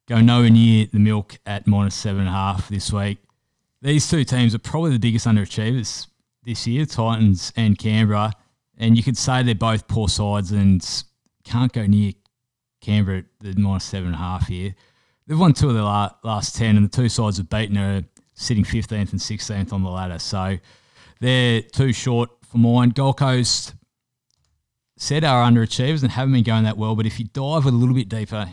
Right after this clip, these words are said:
into their recent form, they ran Storm within a converted try a month ago, lost by six, lost by one against the Roosters, who are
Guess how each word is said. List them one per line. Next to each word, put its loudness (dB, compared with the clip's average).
into 0
their -2
recent -4
form, -2
they 0
ran 4
Storm 4
within 4
a 2
converted -4
try -4
a -4
month 0
ago, -2
lost -10
by -8
six, -6
lost -8
by -4
one 2
against 2
the -4
Roosters, -4
who -4
are -6